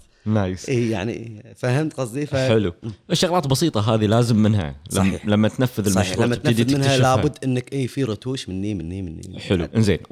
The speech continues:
Speaker 1: وبعدها انطلقتوا بالسوق. شنو أكبر تحدي واجهتوه؟
Speaker 2: والله
Speaker 1: خصوصا
Speaker 2: شوف.
Speaker 1: إن فكرة جديدة بذاك
Speaker 2: إي،
Speaker 1: الوقت.
Speaker 2: كان في هناك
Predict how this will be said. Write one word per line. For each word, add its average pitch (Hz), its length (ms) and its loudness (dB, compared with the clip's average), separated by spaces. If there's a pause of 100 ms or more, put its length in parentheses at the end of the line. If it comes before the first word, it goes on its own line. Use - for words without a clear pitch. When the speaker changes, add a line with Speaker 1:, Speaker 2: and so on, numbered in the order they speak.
Speaker 1:
وبعدها 135 840 2
انطلقتوا 120 480 0
بالسوق. 95 340 -4
شنو 160 180 -2
أكبر 131 200 -2
تحدي 120 440 -2
واجهتوه؟ 98 600 2
Speaker 2:
والله 135 180 4
Speaker 1:
خصوصا 127 240 2
Speaker 2:
شوف. 117 100 6
Speaker 1:
إن 104 100 6
فكرة 107 300 0
جديدة 95 320 4
بذاك 78 160 -2
Speaker 2:
إي، 113 80 0
Speaker 1:
الوقت. 87 320 -8
Speaker 2:
كان 147 640 -2
في 131 500 -2
هناك 117 460 -2